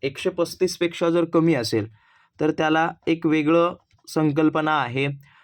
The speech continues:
त्याला हायपोट्रेमिया या नावानं ओळखलं जातं.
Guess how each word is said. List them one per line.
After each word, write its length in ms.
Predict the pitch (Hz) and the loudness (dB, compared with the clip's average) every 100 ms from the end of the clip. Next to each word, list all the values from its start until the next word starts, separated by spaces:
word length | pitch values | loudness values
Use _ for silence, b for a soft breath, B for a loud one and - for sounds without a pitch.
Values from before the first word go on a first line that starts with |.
| b _ | b _
त्याला 340 | 139 147 156 165 _ _ _ _ - | 0 2 0 -2 _ _ _ _ -14
हायपोट्रेमिया 1160 | 135 147 147 170 185 - 165 160 156 165 143 117 - 135 | -2 -2 2 2 2 -2 -4 0 4 4 2 -4 -10 -4
या 140 | 151 | -2
नावानं 460 | 156 147 147 151 151 - | 0 0 0 0 -4 0
ओळखलं 440 | 151 147 143 151 | 2 2 2 2
जातं. 360 | 156 135 - 147 | 4 2 -2 -4